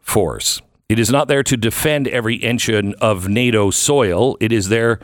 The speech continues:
as possibly a invasion force of Ukraine or Russia and to drop behind enemy lines. Now, Brigadier General John Lubis, the division's deputy commander, just said,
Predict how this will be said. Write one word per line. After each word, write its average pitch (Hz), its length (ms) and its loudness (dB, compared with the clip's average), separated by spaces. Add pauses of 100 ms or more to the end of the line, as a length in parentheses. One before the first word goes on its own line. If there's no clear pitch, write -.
(640)
as 104 500 -2
possibly 127 960 0 (240)
a 110 400 2
invasion 117 800 0
force 104 380 2
of 110 120 -2
Ukraine 104 580 0 (460)
or 127 200 4
Russia 123 520 0 (160)
and 120 240 -2
to 131 120 0
drop 113 520 0
behind 131 720 0
enemy 110 360 0
lines. 110 500 0
Now, 110 280 -2
Brigadier 139 500 0
General 123 400 0
John 113 320 0
Lubis, 127 540 2 (340)
the 117 100 0
division's 113 560 0
deputy 123 440 -2
commander, 123 540 0
just 110 440 0
said, 127 480 -2